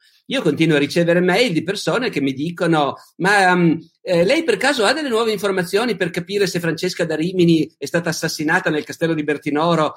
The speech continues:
oppure nel castello di Polenta? Perché noi siamo dei rievocatori." Ecco, e, e a me viene da dire: "Ma ragazzi, ma se si sapesse, si saprebbe, no?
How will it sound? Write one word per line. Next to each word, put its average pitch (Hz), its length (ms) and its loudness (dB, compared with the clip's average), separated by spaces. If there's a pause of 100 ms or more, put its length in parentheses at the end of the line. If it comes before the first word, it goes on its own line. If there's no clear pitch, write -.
(100)
oppure 170 320 2
nel 151 140 2
castello 151 340 -4
di 135 140 -4
Polenta? 151 640 0 (200)
Perché 175 260 -4
noi 254 140 2
siamo 180 200 2
dei 175 120 4
rievocatori." 180 840 0
Ecco, 175 320 -4
e, 254 220 -4
e 262 100 -4
a - 20 -2
me 349 140 -4
viene 208 160 2
da 170 60 -2
dire: 180 160 0
"Ma 285 100 -6
ragazzi, 311 380 -6
ma 175 80 -4
se - 120 -8
si - 120 -4
sapesse, 311 800 -4
si 190 140 -2
saprebbe, 180 640 0
no? 165 300 2